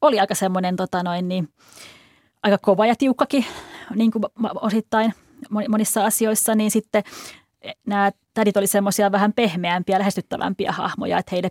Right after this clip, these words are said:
pystyi sitten vuodattamaan murheita ja teini-iän kaikkia kaip-, kaipauksia ja semmosia helpommin, että, että omalle äidille hän Olli ei sillä tavalla osannut niitä kertoa, eikä, eikä varmaan uskaltanut yrittääkään. Mut et näille tädeille sit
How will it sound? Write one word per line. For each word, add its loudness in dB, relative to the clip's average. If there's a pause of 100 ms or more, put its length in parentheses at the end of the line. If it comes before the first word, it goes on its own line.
pystyi -8
sitten -6
vuodattamaan -2
murheita -6
ja 0 (580)
teini-iän -2
kaikkia -4
kaip-, -4
kaipauksia 0
ja 2
semmosia 0
helpommin, -2
että, -10
että -4
omalle 2
äidille -2
hän -4
Olli -4
ei 0
sillä -4
tavalla -2
osannut -6
niitä -8
kertoa, -10
eikä, -8 (200)
eikä -10
varmaan -2
uskaltanut -4
yrittääkään. -4 (600)
Mut -2
et -4
näille 0
tädeille 0
sit -4